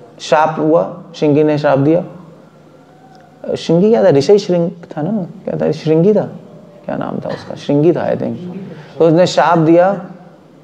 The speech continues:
तो परीक्षित महाराज ने कहा कि "बहुत अच्छा है।" परीक्षित महाराज, भागवतम में श्लोक आता है, परीक्षित ने कहा कि "भगवान,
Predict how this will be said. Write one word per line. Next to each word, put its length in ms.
तो 220
परीक्षित 580
महाराज 420
ने 120
कहा 340
कि 180
"बहुत 320
अच्छा 400
है।" 100
परीक्षित 400
महाराज, 380
भागवतम 320
में 100
श्लोक 240
आता 200
है, 60
परीक्षित 640
ने 120
कहा 300
कि 380
"भगवान, 720